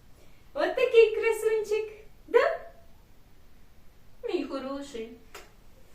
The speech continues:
Да? Опа, хочу повзать, каже я. Отак. Да? Отак. Опа. Опа. А? А?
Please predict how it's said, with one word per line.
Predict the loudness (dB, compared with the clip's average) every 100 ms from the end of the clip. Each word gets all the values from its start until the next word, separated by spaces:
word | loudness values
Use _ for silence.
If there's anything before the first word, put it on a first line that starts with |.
| -20 -20 -16 -2
Да? | 0 0 -2 -12
Опа, | 4 4 4 4 4 2 -2 -6
хочу | -6 -2 -4
повзать, | -2 0 0 -2 -2 -4
каже | -6 -8 -6
я. | -10 -8 -8 -10 -14 -20 -20 -20 -20 -20 -20 -12
Отак. | -10 -8 -8 -8 -10 -14 -20 -20 -20 -20 -20 -20 -20 -20 -20 -20 -20 -20 -20 -8
Да? | 0 0 0 -6 -16 -20 -20 -20 -20 -20 -20 -20 -20 -20 -12 -8
Отак. | -8 -10 -14 -18 -18 -20 -18 -6
Опа. | -6 -6 -12 -18 -20 -20 -20 -20 -20 -20 -10
Опа. | -8 -6 -8 -10 -12 -14 -12 -12 -14 -20 -20 -20 -16 -4
А? | -2 -2 -6 -16 -20 -16 -16 -16 -20 -20 -20 -20
А? | -6